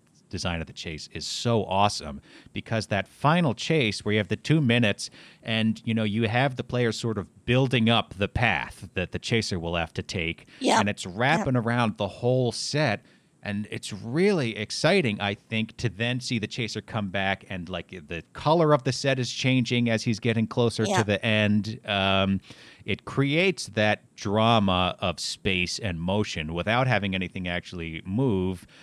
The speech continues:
Speaker 1: better than most, uh, "Let's just move the lights around or change the color of
Speaker 2: Right.
Speaker 1: things" setups
Speaker 2: Right.
Speaker 1: do. Like, it does not feel cheap or, or anything like that. Um, they, I think it's brilliant.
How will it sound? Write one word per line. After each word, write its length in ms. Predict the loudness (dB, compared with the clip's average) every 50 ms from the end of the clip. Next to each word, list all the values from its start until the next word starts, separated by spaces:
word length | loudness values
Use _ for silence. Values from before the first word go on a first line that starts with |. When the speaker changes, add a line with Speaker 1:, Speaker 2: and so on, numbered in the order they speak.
| -20 -20 _
Speaker 1:
better 440 | -6 0 2 4 4 6 6 6 6
than 260 | 6 4 2 2 2
most, 840 | 0 0 2 4 4 4 4 4 2 0 -2 -6 -6 -8 -8 -12 -14 _ _ _ _ _ _ -6
uh, 120 | -4 -2
"Let's 180 | -2 -2 -2 -2
just 160 | -4 -2 0
move 140 | -2 -2 0
the 80 | -2
lights 320 | -2 0 0 0 0 -2 -4
around 460 | -4 -2 -2 -2 -4 -4 -6 -6 -6
or 120 | -6 -6
change 380 | -6 -6 -4 -2 -2 -2 -4 -8
the 60 | -10
color 320 | -6 -4 -2 -2 -2 -2
of 100 | -2 0
Speaker 2:
Right. 240 | 2 4 6 6 4
Speaker 1:
things" 300 | 2 0 -4 -8 -10 -10 -10
setups 420 | -10 -6 -2 -2 0 0 -2 -4 -2
Speaker 2:
Right. 260 | 0 0 0 0 -2
Speaker 1:
do. 220 | -4 -6 -6 -6
Like, 160 | -10 -8 -8 -8
it 100 | -6 -4
does 160 | -4 -2 -2
not 380 | 0 0 4 4 4 4 2 -2 _
feel 480 | _ 0 2 4 4 4 4 2 2 -2 -4 -12 -20 -20 -20 -20 -20 _ _ _ _ _ _
cheap 460 | -8 -4 -4 -2 -2 -2 -4 -4 -6
or, 260 | -6 -4 -4 -4 -6
or 400 | -6 -6 -6 -4 -4 -4 -4 -6
anything 380 | -6 -6 -6 -8 -8 -8 -10 -8
like 220 | -8 -10 -10 -10 -6
that. 380 | -4 -2 -2 -2 -2 -4 -10 _ _ -6
Um, 380 | -4 -4 -2 -4 -4 -6 -6 -4
they, 240 | -2 -2 -2 -2 -4 _ _ _ _ -20 -20 _ _ _ _ _ _ -2
I 140 | 0 0
think 240 | 2 2 0 -2 -2
it's 100 | -4 -6
brilliant. 400 | -4 -4 -4 -4 -4 -6 -12 -18